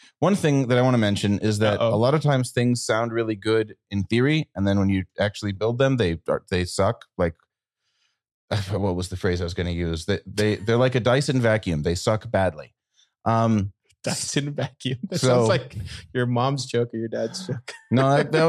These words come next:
Speaker 1: I made that one up this morning in the shower, and I, but I, I messed it up by saying "suck" too early. But whatever. Uh, so we'll see. Like, we gotta build it to find out if this thing works really well,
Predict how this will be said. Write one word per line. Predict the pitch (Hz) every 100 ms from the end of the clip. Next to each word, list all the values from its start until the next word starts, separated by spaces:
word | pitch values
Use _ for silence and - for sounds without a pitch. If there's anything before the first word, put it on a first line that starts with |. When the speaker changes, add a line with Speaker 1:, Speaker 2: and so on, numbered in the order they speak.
| 165
Speaker 1:
I | 170
made | 196 214
that | 175 156
one | 151
up | 127 123
this | 127
morning | 135 156 127
in | 107
the | 107
shower, | - 135 139 -
and | - 101
I, | - -
but | - 110
I, | 110 113
I | 113
messed | 117 123 -
it |
up | 110 101
by | 87
saying | 87 98
"suck" | 90 - 90 -
too | 95
early. | 85 80 - _ - 127
But | -
whatever. | 143 127 98 - _ _
Uh, | - 120 113 107 101 - _ -
so | 131
we'll | 151 160
see. | - 196 104
Like, | 107 104
we | 131
gotta | 165 151
build | 127 147 113
it | 92
to |
find | 101 123 120
out | 110
if | 104
this | 104 -
thing | 98
works | 95 110 -
really | 71 71
well, | 67 53 50